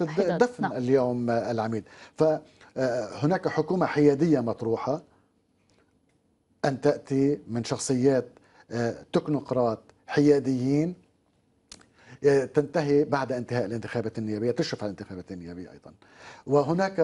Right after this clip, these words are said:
Speaker 1: طرح آخر أن تأتي حكومة وحدة وطنية أيضا،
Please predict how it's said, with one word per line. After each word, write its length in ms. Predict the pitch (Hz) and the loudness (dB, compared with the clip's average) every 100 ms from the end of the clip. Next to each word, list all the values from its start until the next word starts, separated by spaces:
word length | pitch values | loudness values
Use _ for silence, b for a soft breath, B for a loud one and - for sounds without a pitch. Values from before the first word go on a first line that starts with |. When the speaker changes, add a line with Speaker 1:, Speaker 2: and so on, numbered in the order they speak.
| 156 180 | 0 -2
Speaker 1:
طرح 260 | 170 - | -4 -2
آخر 280 | 175 165 165 | -4 -4 -6
أن 140 | 156 | -4
تأتي 240 | 175 151 147 | -4 -2 -4
حكومة 320 | - 190 160 - | -4 -4 -4 0
وحدة 240 | 240 190 | 0 2
وطنية 600 | 156 135 117 113 107 101 | 0 0 -4 -4 -4 -6
أيضا، 380 | 104 101 104 113 | -6 -8 -10 -14